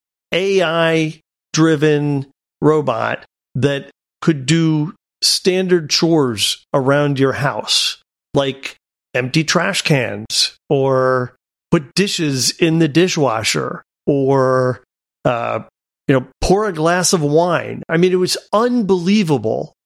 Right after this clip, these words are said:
the stuff that they had this thing doing. Now, you know, we talk about smoke and mirrors. I don't doubt for a minute that every motion that thing made was pre-programmed for this demonstration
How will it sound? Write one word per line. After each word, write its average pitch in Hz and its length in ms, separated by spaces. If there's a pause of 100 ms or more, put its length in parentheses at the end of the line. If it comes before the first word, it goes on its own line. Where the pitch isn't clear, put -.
the 143 320
stuff - 460 (200)
that 139 180
they 147 120
had 147 260
this 135 220
thing 131 240
doing. 151 380 (340)
Now, 170 320 (400)
you 156 60
know, 139 80
we 147 180
talk 156 280
about 139 200
smoke 139 300
and 131 120
mirrors. 127 580 (300)
I 160 80
don't 180 220
doubt 143 260
for 139 160
a 123 60
minute 156 520 (340)
that 135 200 (440)
every 165 380
motion 139 580
that 131 280
thing 123 260
made 135 420 (100)
was 135 240
pre-programmed 127 1000
for 147 160
this 131 240
demonstration 131 880